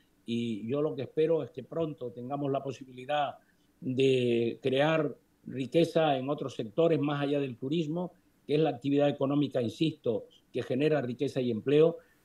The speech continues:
pero, mm, hay un mal endémico que se está produciendo desde el año, eh, eh, dos mil tres, y es que Canarias, a pesar de cada día generar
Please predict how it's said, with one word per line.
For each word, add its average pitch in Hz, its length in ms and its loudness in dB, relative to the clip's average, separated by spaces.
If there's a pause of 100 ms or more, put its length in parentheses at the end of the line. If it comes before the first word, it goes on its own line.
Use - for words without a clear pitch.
(140)
pero, 160 440 2 (140)
mm, 123 360 -8 (100)
hay 151 240 2
un 143 180 0
mal 156 200 -2
endémico 151 760 -4 (320)
que 117 80 -10
se - 120 -12
está 139 200 -6
produciendo 151 560 -2
desde 127 180 0
el 131 80 0
año, 147 280 0 (320)
eh, 117 500 -2
eh, 113 200 -4
dos 110 220 -2
mil 151 320 2
tres, 170 380 0 (340)
y 131 120 -2
es 151 100 0
que 160 160 -2
Canarias, 156 600 0 (400)
a 117 120 -8
pesar 165 360 0
de 156 160 -4
cada 160 260 0
día 151 280 -4
generar 131 640 -4